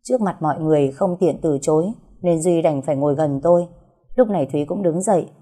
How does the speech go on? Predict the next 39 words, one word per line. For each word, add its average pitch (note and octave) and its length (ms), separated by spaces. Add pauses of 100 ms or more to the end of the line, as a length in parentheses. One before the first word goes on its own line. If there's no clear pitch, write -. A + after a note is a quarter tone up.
(140)
lấy E3 220
thêm G3+ 160
một D3+ 100
chiếc A3+ 200
bát A#3 240
và E3 60
một D3 200
đôi E3 160
đũa, E3+ 220 (480)
cẩn D3+ 180
thận D#3+ 260
dùng D3+ 200
giấy D3+ 200
lau G#3 180
sạch, E3 220 (340)
rồi E3 200
đặt C#3 180
đến D#3 200
trước B3+ 180
mặt E3+ 140
Duy. E3 400 (440)
Cô F3 140
ta D#3+ 140
tỏ D#3 200
ra D#3+ 220
rất A#3+ 160
hiểu F#3 220
thói D3+ 220
quen F#3 240
của D3+ 140
sếp A#3 220
mình, D3 340 (220)
cười D3 280
ngọt C#3+ 260
ngào. D3 320 (460)
"Anh F#3+ 200
mới D#3 120
đến D#3 240
ạ? D#3+ 280